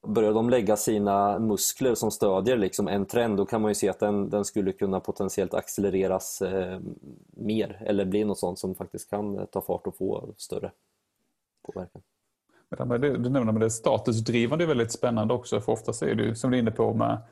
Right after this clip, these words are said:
Speaker 2: den här iögonfallande konsumtionen. Och det är ju på något sätt den här nöjet egentligen. Det är ju inte den här tråkkonsumtionen, orka-köpen som vi pratar om att det man måste ha, utan det är det här, jag köper någonting som definierar mig på något sätt. Det är det här vi pratar om,
Speaker 1: Mm.
Speaker 2: att man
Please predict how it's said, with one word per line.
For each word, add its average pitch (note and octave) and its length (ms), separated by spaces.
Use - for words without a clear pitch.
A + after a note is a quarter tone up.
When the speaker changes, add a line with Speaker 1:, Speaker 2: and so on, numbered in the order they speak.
Speaker 2:
den A2+ 120
här A#2 120
iögonfallande A2+ 680
konsumtionen. A#2 760
Och A#2 60
det A#2+ 60
är C3+ 40
ju B2 140
på A2+ 100
något D#3 140
sätt A#2 120
den G#2 180
här A2 160
nöjet A2 520
egentligen. G#2+ 360
Det A2+ 180
är - 20
ju A2+ 60
inte A#2+ 180
den A2 160
här A2+ 120
tråkkonsumtionen, A2 1120
orka-köpen A2 720
som A2 100
vi A2 80
pratar A2+ 340
om - 100
att - 180
det A#2 100
man A#2 160
måste A2 280
ha, B2+ 260
utan A2 180
det A2+ 80
är A2+ 40
det A2+ 60
här, A2 200
jag G#2+ 160
köper G#2+ 300
någonting G2+ 280
som G#2+ 200
definierar G#2+ 500
mig A#2+ 220
på - 140
något A2 120
sätt. A#2 200
Det A2 60
är A2 40
det A2+ 80
här A2+ 80
vi A2 80
pratar A2 240
om, A2 40
Speaker 1:
Mm. G2+ 140
Speaker 2:
att - 120
man A2+ 200